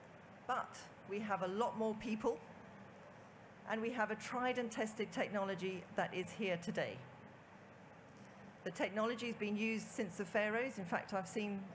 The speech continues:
uh, recently that it's been used by the Chinese in minus three hundred B C. So this is a technology that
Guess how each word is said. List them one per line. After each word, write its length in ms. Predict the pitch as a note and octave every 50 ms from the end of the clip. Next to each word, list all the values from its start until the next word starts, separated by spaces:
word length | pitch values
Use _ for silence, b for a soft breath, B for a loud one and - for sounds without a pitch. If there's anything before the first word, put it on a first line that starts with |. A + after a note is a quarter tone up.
| - -
uh, 140 | F#3 G3 F#3+ F#3
recently 400 | G3 A3 G#3+ G#3+ G3+ F3+ G3 G3+
that 160 | F3+ G3 F3+
it's 100 | E3+ E3+
been 220 | E3+ F#3+ G3 F#3+ G3
used 340 | G3 G3+ G3+ F#3 E3+ E3+ - - -
by 140 | G3 F#3+
the 80 | F#3 G3
Chinese 560 | G3 - G#3+ G#3 G3+ G3+ G3+ G3+ G3 F#3+ F3
in 200 | G3+ F#3+ F#3+ F#3
minus 600 | F#3 G3 G#3 G#3+ G#3 G3+ G3+ G3 E3 - - - - - B B B B B - - -
three 200 | - - G#3+ G#3
hundred 360 | F#3+ A3 G#3 G3 F#3 G3 F#3
B 180 | E3+ G3 G3 F#3+
C. 320 | E3+ - G#3+ G3+ G#3 A#3 - - - - - - - - - - - - - - - - - - - - - - - - - - - - - - - - - - -
So 240 | A3+ G#3 G3+ G3 G3 - - - E3+ - - - - - - - - - - - - - - - - - -
this 140 | - A#3 A#3
is 120 | B3 A#3 A#3
a 60 | A#3
technology 680 | A#3 C4 C#4 - G3+ A3 A3 G#3+ A3 G#3+ G#3 G#3 G#3+
that 200 | G#3+ G#3+ G3+ -